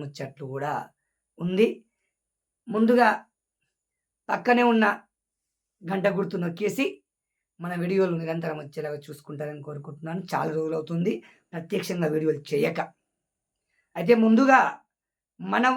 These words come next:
ఊరు, మన ముచ్చట్లు YouTube వీక్షకులందరికీ కూడా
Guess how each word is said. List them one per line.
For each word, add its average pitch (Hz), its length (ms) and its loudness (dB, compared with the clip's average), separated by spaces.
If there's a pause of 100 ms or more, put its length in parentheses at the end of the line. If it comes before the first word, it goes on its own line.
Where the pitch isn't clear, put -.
ఊరు, 269 380 -2 (200)
మన 180 280 -4 (120)
ముచ్చట్లు 202 460 -2
YouTube 208 340 0
వీక్షకులందరికీ 170 720 -8
కూడా 175 280 -6